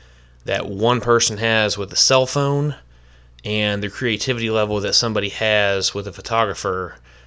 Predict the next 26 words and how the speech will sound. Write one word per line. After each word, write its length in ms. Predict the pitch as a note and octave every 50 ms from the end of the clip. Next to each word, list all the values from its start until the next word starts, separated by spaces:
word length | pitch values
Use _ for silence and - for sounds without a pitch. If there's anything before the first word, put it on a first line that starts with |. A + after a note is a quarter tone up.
| - - -
are 180 | - G2 F#2+
just 440 | F2+ G2 F#2+ - - - - - - - - - - - - - - - - -
two 540 | - - - C#3 C3 B2+ A#2+ A#2 A2 G#2 F#2 - - - - - - - - _ - -
polar 360 | - - C3+ C3+ A2+ G2+ - F#2
opposites 580 | G2 F#2+ F2+ - - - - F#2+ D#2+ - -
here. 360 | - - G2 F2+ - - - - - - - - - - - - - - - - - - -
Uh, 160 | - F#2+ G2
I'm 100 | G2 G2
not 200 | G#2+ G#2 G#2 G#2
saying 220 | - A#2+ A2+ A2
you 60 | G#2+
can't 200 | G#2 - A#2 F#2
take 160 | - A#2+ G#2+ -
great 180 | A#2 A2+ F#2+
pictures 360 | - A#2+ A#2+ A2+ - A#2 A2
with 180 | A2 A#2 A2+ -
a, 140 | A2 G#2+ G#2+
with 160 | G#2 G#2+ G#2+
an 60 | A2 A2
iPhone 600 | A2+ A#2 A#2 - - B2 A#2+ A#2+ B2 B2 B2 A#2+
or 80 | G#2+
with 200 | G#2 G#2+ G#2 A2
a, 140 | G#2+ G#2 G#2+
a 80 | G#2 G2+
cell 240 | - - A#2 A2+
phone, 360 | G#2+ - A#2 A2+ A2+ A2 A2